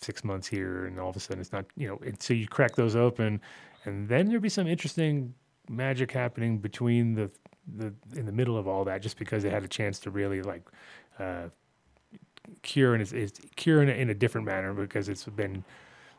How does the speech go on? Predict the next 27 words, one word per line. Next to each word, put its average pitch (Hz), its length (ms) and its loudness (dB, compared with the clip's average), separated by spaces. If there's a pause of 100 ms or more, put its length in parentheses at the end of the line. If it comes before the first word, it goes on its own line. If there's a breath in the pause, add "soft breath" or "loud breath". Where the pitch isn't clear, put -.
(160)
already, 104 360 -2
you 101 120 -2
know, 95 80 -4
like, 95 200 -6
it's - 240 -10
almost 120 260 4
preserved 104 640 2
cured 90 340 -4
in 90 60 -8
a 90 80 -8
sense, 90 300 -8
and 92 100 -10
it's 92 160 -12
like 95 220 -6
it's, - 260 -10 (640 loud breath)
you'll - 100 -8
get 95 160 -4 (920)
things 147 360 4
you'll 120 120 6
never 113 240 4
get 110 300 2
when 107 180 -4
you 104 100 -4
dry 98 300 0
weed 101 400 -2
normally, 98 420 -4
like, 92 180 -6